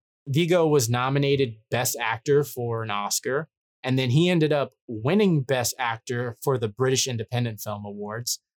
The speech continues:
For a Saturn Award, it won Best International Film, and God, just the list goes on. You can really just scroll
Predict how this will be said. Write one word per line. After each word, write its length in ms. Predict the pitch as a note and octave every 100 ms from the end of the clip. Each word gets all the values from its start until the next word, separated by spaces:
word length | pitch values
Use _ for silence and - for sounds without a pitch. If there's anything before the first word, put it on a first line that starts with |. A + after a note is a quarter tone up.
| _
For 160 | - B2+
a 80 |
Saturn 400 | A#2 C#3 C3+ D3
Award, 540 | C#3+ C3+ D3 D3+ D3+ C#3 -
it 160 | B2
won 220 | B2 B2+ A#2
Best 320 | B2+ B2+ -
International 680 | B2 A2 A#2 C3 - C#3+ B2+
Film, 540 | - C#3 C#3 C#3 C#3 -
and 260 | A#2+ A#2
God, 300 | A#2 B2+ A2+
just 180 | G#2 A2
the 80 | C3
list 240 | C3+ C#3+ -
goes 200 | B2+ A2+
on. 220 | A2 G2
You 140 | A#2 A2+
can 140 | A#2
really 220 | A#2 A2+
just 180 | G#2 G#2+
scroll 460 | - A2+ G#2 G2+